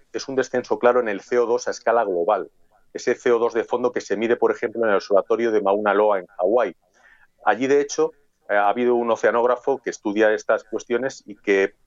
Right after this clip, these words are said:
afirma que haría falta todavía una reducción del diez por ciento del transporte en todo el mundo durante un año para que en la famosa curva del C O dos, esa de los dientes de sierra, empezara a detectarse este año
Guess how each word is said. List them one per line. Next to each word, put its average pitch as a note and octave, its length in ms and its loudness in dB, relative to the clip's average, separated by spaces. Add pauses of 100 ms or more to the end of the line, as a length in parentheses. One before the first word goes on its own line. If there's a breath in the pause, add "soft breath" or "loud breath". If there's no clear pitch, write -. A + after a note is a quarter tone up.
afirma B2 440 -2
que - 240 0
haría B2+ 280 0
falta C3+ 380 -2
todavía G#2+ 360 2
una A2+ 160 -2
reducción A#2 540 -2 (400)
del F#2+ 180 0
diez A2 200 -2
por - 200 2
ciento B2 360 -2
del F#2+ 140 2
transporte A2+ 520 -2
en G2+ 100 -6
todo A2+ 160 0
el G#2+ 60 0
mundo A#2 260 -2
durante F#2+ 380 -2
un C3 160 0
año B2+ 220 -4 (460 soft breath)
para G2 240 2
que G#2+ 80 -4
en G#2 60 -2
la G2+ 80 0
famosa A2 400 0
curva B2 280 2
del G#2+ 140 0
C A2+ 160 -2
O A2 60 4
dos, B2 180 0
esa A#2 160 -2
de A2+ 80 2
los G#2+ 160 -2
dientes A2 300 -4
de G#2+ 80 2
sierra, A#2+ 260 0
empezara A#2 440 0
a - 20 2
detectarse A#2 600 -4
este A#2 220 -2
año A#2+ 240 -2